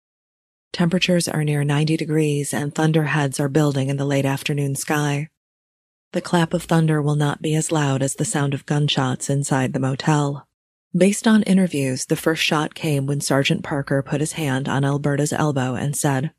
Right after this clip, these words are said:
"Come with me." It's thought that the three officers were shot and fell where they stood. After the officers were down,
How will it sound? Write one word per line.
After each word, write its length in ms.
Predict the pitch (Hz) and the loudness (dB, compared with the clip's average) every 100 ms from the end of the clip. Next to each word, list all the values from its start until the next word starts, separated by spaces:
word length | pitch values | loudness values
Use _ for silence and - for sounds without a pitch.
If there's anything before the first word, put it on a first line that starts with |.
| _ | _
"Come 220 | - 156 151 | -2 2 2
with 200 | 139 165 | 0 -2
me." 360 | 139 143 - _ _ _ _ _ _ _ - | -2 -2 -8 _ _ _ _ _ _ _ -2
It's 220 | 180 - | -2 0
thought 260 | 170 160 | 0 2
that 140 | - 160 | 0 -2
the 80 | 165 | -2
three 260 | 170 170 | 2 2
officers 600 | - 151 156 - 160 151 | 2 -4 -4 -2 -2 0
were 100 | 156 | -4
shot 400 | 143 - 156 156 - | -2 0 0 0 0
and 160 | 151 | -2
fell 320 | - 151 139 | 2 2 2
where 160 | 143 139 | 0 -2
they 160 | 139 139 | -2 -2
stood. 520 | - 156 143 143 160 _ _ _ _ _ _ _ _ _ - | -2 0 2 0 -4 _ _ _ _ _ _ _ _ _ 0
After 300 | 160 - 160 | 2 2 2
the 140 | 151 | 2
officers 520 | 147 165 160 160 151 | 0 -4 -2 -2 0
were 100 | 160 | -2
down, 480 | 151 147 156 165 | 0 -2 0 -2